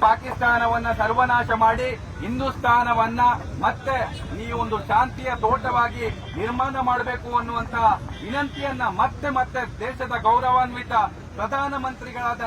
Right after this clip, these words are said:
ನರೇಂದ್ರ ಮೋದಿ ಅವರಿಗೆ ವಿನಂತಿ. ಅದೇ ರೀತಿ ಎಲ್ಲಾ ರಾಜಕೀಯ ಪಕ್ಷವೂ ಕೂಡ ನರೇಂದ್ರ ಮೋದಿ ಅವರ ಜೊತೆ ನಿಂತು ಈ ಒಂದು ಸಾಮಾಜಿಕ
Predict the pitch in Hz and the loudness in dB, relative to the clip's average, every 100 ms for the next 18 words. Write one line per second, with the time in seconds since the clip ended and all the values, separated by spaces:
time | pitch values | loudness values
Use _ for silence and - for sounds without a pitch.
0 | 220 233 277 262 262 240 240 247 254 247 | -2 -2 -2 -4 -6 -4 -4 -6 -6 -4
1 | 233 240 233 220 - - 208 262 269 - | -4 -6 -6 -6 -6 -10 -8 -6 -6 -8
2 | - - 208 220 269 262 240 269 247 220 | -8 -4 -4 0 0 -2 -6 -6 -6 -6
3 | - - 175 240 269 277 277 277 262 269 | -12 -12 -10 -2 4 4 4 2 0 -8
4 | 269 262 262 262 262 262 254 254 247 233 | -4 -2 -2 -2 -2 -2 -4 -4 2 4
5 | - - - 294 233 277 269 277 277 254 | 2 -2 -8 -2 0 0 -2 -2 0 2
6 | 254 254 254 254 247 175 226 240 294 277 | 2 0 -2 -2 -2 0 0 0 -4 -6
7 | 262 262 254 240 - - - 262 285 277 | -4 2 2 2 -2 -16 -10 -6 0 0
8 | 254 262 226 262 - - 214 269 277 269 | 2 0 0 -2 -12 -2 0 0 -2 -6
9 | 262 | -6